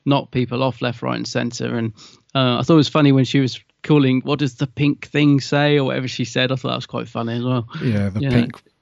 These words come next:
Speaker 2: worm thing or something like that.
Speaker 1: <laughs>
Speaker 2: Yeah.
Speaker 1: Yeah, yeah.
Speaker 2: Yeah.
Speaker 1: No, I thought she was quite good, mate. I really didn't, didn't have a problem with it at all.
Speaker 2: Yeah. And I thought her,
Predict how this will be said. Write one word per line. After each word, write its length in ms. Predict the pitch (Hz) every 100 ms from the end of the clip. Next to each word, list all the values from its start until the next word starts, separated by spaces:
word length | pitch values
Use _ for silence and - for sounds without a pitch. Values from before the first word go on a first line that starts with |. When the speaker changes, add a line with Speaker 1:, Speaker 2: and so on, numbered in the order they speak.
| -
Speaker 2:
worm 540 | 117 113 110 107 104 - _ -
thing 200 | 117 104
or 80 | 98
something 320 | 120 107 107 180 165
like 140 | 180
that. 80 | 143
Speaker 1:
<laughs> 20 |
Speaker 2:
Yeah. 60 | 107
Speaker 1:
Yeah, 320 | 151 139 127 - _
yeah. 220 | 165 165 151 - -
Speaker 2:
Yeah. 220 | 147 147 139
Speaker 1:
No, 100 | 123
I 40 |
thought 200 | 135 135
she 120 | -
was 120 | 127 120
quite 240 | 131 123
good, 160 | 135 151
mate. 240 | 147 113 131
I 40 |
really 220 | 131 131
didn't, 300 | 131 131 127
didn't 180 | - 135
have 120 | 135
a 40 | 135
problem 260 | 147 139 135
with 80 |
it 80 | -
at 20 |
all. 180 | 165 156 - -
Speaker 2:
Yeah. 340 | 131 107 104 - - _ _ -
And 180 | 147 139 -
I 80 |
thought 280 | 113 175 117
her, 240 | 131 113